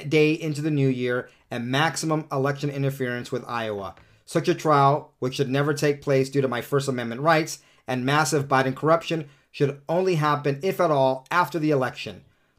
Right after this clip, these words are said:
The same with other fake Biden indictments, election interference.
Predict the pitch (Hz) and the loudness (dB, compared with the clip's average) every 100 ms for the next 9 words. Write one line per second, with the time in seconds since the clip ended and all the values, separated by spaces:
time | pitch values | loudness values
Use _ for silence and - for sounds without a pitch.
0 | - 127 170 170 156 139 156 160 143 147 | -8 -4 0 0 0 0 0 0 2 2
1 | 139 123 131 131 127 123 110 113 98 - | 2 0 2 2 0 -2 -4 -8 -14 -18
2 | - 117 120 135 139 139 131 127 113 - | -14 -6 -2 -2 -2 -4 -4 -10 -12 -8
3 | 110 - - 107 95 82 - - - | -8 -10 -12 -10 -10 -12 -14 -14 -14